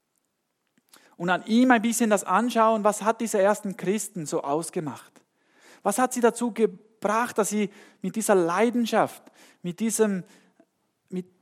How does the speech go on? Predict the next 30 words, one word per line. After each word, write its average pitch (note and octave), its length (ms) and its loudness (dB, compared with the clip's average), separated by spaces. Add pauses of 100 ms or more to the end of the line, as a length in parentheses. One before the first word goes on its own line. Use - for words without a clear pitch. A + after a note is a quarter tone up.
(120)
mit F3 160 -8
dieser G3 220 0
Liebe, F#3 680 0 (760)
mit F3 140 -12
diesem F#3+ 260 -6
Eifer G#3+ 680 0 (640)
sich - 240 -10
für D#3 160 -2
Gott - 560 -4 (200)
eingesetzt D3+ 680 -6
haben? A2+ 320 -14 (2000)
Und - 120 0
da G#3 40 6
sehen C4 240 2
wir C#4 80 4
in B3 80 4
diesem B3+ 280 2
Text, A#3+ 280 2
da B3 60 2
kommt A3+ 260 0
ein G3+ 140 0
Barnabas G#3 560 2
vor. C3+ 360 -2 (880)
Der D#3+ 100 -2
Barnabas, A#3+ 640 2
der F#3+ 80 -2
hieß F#3+ 180 -2
eigentlich F#3 340 0
ursprünglich F3+ 600 -4
Josef. F#3 580 -4